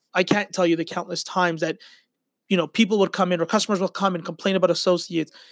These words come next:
And you can't just go out and fire 'em. As long as they're still selling, you can't, there's no real viable reason for us to let them go.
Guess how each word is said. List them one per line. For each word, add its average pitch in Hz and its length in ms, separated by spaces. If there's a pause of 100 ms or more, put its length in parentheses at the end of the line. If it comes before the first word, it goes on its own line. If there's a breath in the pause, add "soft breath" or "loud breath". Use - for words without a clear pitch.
(140 soft breath)
And 190 140
you 226 100
can't 240 300
just 196 120
go 214 100
out 214 100
and 180 120
fire 233 340
'em. 180 240 (500)
As 190 220
long 262 220
as 196 120
they're 196 100
still 190 240
selling, 185 400
you 165 100
can't, 196 320 (240 soft breath)
there's 190 200
no 220 320 (260 soft breath)
real 214 380
viable 196 420
reason 190 240
for 185 180
us 185 120
to 185 80
let 185 200
them 151 180
go. 214 460